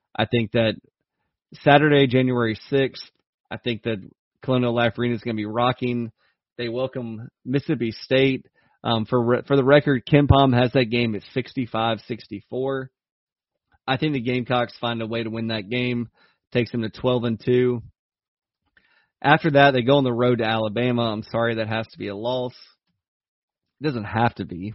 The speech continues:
but it likely is a loss. I think the Gamecocks can beat Missouri. I think the Gamecocks can beat Georgia.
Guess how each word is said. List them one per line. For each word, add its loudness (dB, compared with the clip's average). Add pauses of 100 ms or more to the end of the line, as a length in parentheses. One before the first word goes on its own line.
but -12 (220)
it -8
likely -4
is -10
a -12
loss. -10 (800)
I -2
think 2
the 0
Gamecocks 0
can -4
beat -2
Missouri. -4 (840)
I -20
think -2
the 0
Gamecocks -2
can -6
beat -4
Georgia. -2